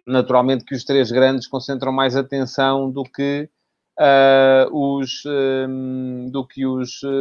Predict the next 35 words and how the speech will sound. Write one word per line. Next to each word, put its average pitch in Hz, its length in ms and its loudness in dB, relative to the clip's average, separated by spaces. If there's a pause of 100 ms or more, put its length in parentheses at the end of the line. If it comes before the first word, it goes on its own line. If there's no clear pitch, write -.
os 139 180 -4
outros 143 240 -4
clubes 135 360 -8
do 131 60 -8
campeonato, 196 540 -4
e - 20 -20
por 104 140 -10
isso - 140 -12
falo 95 160 -2
aqui 190 180 -8
muito 110 260 -4
mais 127 240 -2
deles, 185 320 2
e 98 100 -2 (100)
às 80 140 -6
vezes 87 180 -8
eu 95 60 0
levo 101 180 0
pancada 135 440 2
por - 120 -8
causa 143 280 0
disso, 190 380 -4
porque 101 220 -12
não, 131 100 -4
porque, 202 140 -6
"Ei, 240 180 -4
não, 226 240 -2
não 220 160 -4
fala 202 440 6
aí 190 200 2
do 185 180 -2
jogo 170 480 0 (460)
entre 175 560 2
o 170 260 4
Moreirense 165 880 0